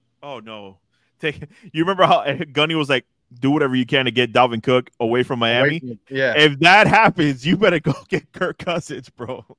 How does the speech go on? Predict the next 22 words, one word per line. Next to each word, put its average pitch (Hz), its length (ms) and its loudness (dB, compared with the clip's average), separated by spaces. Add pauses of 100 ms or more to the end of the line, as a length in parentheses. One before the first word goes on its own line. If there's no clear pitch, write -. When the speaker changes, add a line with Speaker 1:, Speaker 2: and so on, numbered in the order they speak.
(600)
Speaker 2:
Who 165 100 -8
would 185 140 -2
have 160 120 -6
thought 156 240 2
that 127 140 -2
it 131 80 -4
would 147 120 -4
have 139 60 -6
been 135 120 -8
a 123 80 -10
good 120 280 -8
move 135 220 -10
for 120 180 -6
us 135 200 -4
if 107 60 -20
Dalvin 117 260 -6
Cook - 180 -16
would 123 120 -6
have 117 60 -12
gone 110 140 -8
to 107 60 -12
Miami? 101 360 -14